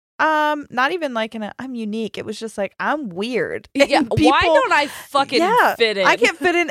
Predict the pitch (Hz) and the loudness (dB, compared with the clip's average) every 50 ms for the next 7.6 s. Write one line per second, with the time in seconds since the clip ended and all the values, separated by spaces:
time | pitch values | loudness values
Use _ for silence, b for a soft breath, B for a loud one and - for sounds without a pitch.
0 | - - 277 302 330 370 359 311 269 226 208 196 - - 240 262 285 202 226 226 | -2 0 0 0 0 2 2 2 4 4 4 2 2 0 -2 0 0 0 0 -2
1 | 226 254 220 - 262 262 - - 247 226 214 - _ - 233 214 - - 320 359 | -4 -6 -6 -4 -6 -4 -2 0 0 0 0 -2 _ -10 -10 -4 0 2 4 4
2 | 370 349 359 320 285 - - - - 294 262 208 - - 226 226 233 226 233 247 | 4 4 4 2 2 0 -2 0 2 4 2 2 2 -2 -4 -4 -2 0 2 2
3 | 247 254 262 269 - - 285 262 233 247 233 208 190 - 165 208 208 196 214 - | 2 2 0 -2 -4 -6 -8 -6 -2 -2 0 2 0 0 0 -4 -6 -6 -8 -14
4 | - - - 262 262 269 269 262 262 247 220 214 - _ - 277 254 - - 254 | -10 -4 -2 -2 0 0 2 2 2 2 2 0 -4 _ -2 0 0 0 -2 -4
5 | 233 214 214 214 208 196 196 180 214 240 196 233 190 226 226 214 185 - - - | 0 2 2 2 4 4 2 2 2 2 0 2 4 4 4 2 2 -2 -12 -16
6 | - - - 254 285 311 359 370 254 175 - B B 233 B B - - 226 240 | -14 -12 -4 0 2 4 4 4 2 0 -2 B B -18 B B 0 2 2 2
7 | 262 247 294 269 254 - - 240 247 240 254 | 2 2 0 0 0 -2 -4 -8 -6 -6 -8